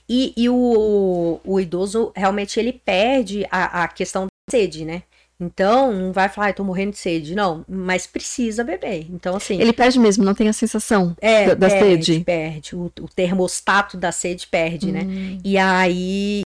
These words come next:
Speaker 1: então, ele precisa andar ali com a garrafinha pra tá tomando, porque se esperar a sede, realmente não vai ter, né?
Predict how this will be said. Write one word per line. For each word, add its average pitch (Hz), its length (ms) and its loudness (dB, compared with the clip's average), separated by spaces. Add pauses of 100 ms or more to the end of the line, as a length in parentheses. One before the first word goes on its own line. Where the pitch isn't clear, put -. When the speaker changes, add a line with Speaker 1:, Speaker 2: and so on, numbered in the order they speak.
(120)
Speaker 1:
então, 196 180 2
ele 202 200 2
precisa 233 960 0
andar 277 300 2
ali 254 200 2
com 277 140 -2
a - 40 2
garrafinha 254 680 0
pra 359 180 0
tá 240 140 0
tomando, 240 640 0
porque 277 280 -2
se - 180 -4
esperar 214 500 2
a 196 40 0
sede, - 320 -4
realmente 330 380 -4
não 330 80 -6
vai 370 180 -4
ter, 185 280 -4
né? 170 100 -8